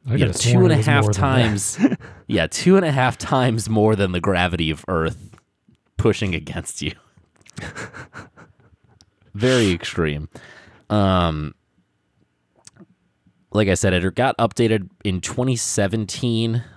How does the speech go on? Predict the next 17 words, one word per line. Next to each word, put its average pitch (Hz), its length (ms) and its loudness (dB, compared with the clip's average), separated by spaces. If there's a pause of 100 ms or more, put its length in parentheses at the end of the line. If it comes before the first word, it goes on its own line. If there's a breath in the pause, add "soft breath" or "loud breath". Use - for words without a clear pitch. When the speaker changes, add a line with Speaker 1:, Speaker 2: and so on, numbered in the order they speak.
Speaker 2:
um, 82 560 0 (180)
and 80 1080 -2 (1600 loud breath)
<sighs> - 20 -20 (400 loud breath)
let's 92 180 -4
see, 80 960 -2
it 98 160 -2
led 110 300 0
to, 98 680 0
oh, 117 140 0
yeah, 101 160 2
and 101 180 -2
then 101 120 0
in 95 120 0
two - 160 -4
thousand 120 360 0
and 85 160 -4
six - 1400 -2